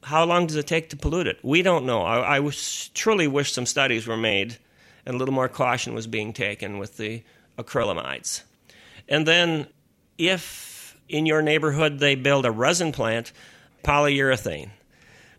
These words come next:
products of that nature are used to coat the sand particles. Anybody that's put varnish on realize that most of it evaporates into the air. Those are called volatile organic compounds. The plant that was talking about coming to Menominee next to our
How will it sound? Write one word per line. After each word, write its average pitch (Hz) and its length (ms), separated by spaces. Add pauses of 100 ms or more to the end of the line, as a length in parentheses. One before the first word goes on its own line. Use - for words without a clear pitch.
products 160 360
of 131 100
that 135 220
nature 117 340
are 98 120
used 127 440
to 107 260 (320)
coat - 420 (160)
the 117 120
sand 117 340
particles. - 760 (540)
Anybody 139 400
that's 131 180
put 120 200
varnish 156 380
on 151 220
realize 143 440
that 127 160
most 151 280
of 135 100
it 131 60
evaporates 135 580
into 135 180
the 127 140
air. 120 380
Those 120 180
are 127 80
called 127 320 (280)
volatile 139 520
organic 117 460
compounds. 135 720 (600)
The 117 200
plant 160 300
that 104 120
was 131 120
talking 151 360
about 143 240
coming 151 400
to 143 120
Menominee 139 500
next 127 280
to 135 140
our 120 300